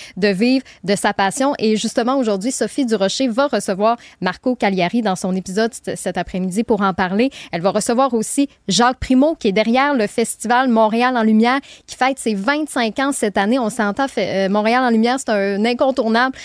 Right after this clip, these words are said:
à Montréal, d'autant plus que ça se passe pendant la, la semaine de relâche. Mais je pense que ça va être intéressant de l'entendre aussi sur la santé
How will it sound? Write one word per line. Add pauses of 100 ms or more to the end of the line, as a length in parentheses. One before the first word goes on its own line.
(120)
à
Montréal,
d'autant
plus
que
ça
se
passe (240)
pendant
la,
la
semaine
de
relâche. (200)
Mais
je
pense
que
ça
va
être
intéressant
de
l'entendre
aussi
sur
la
santé